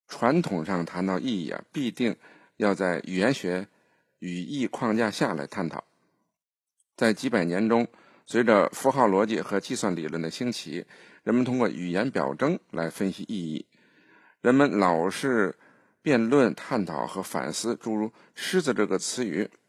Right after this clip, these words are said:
怎么能够表示外界真实存在的狮子这类问题。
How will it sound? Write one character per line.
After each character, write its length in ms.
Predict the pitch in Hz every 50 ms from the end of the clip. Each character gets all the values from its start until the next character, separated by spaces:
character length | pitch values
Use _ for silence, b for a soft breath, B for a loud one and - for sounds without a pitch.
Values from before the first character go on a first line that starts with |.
| b b b b b b b b b b b
怎 140 | - 107 98
么 80 | 101 98
能 160 | 101 127 165
够 120 | 185 143 110 _ -
表 320 | 107 90 76 71 73 80
示 260 | - - 233 - - b b b b b b b _ _
外 200 | - 117 110 98
界 240 | 92 - 110 101 87 82
真 260 | - - 143 151 139
实 120 | - 135
存 240 | 113 - - 104 110
在 200 | 135 170 147 98
的 80 | 78 76
狮 240 | - - 151 147
子 120 | 120 - - -
这 120 | - 180
类 140 | 127 92 76
问 160 | 80 76 73
题。 180 | - - -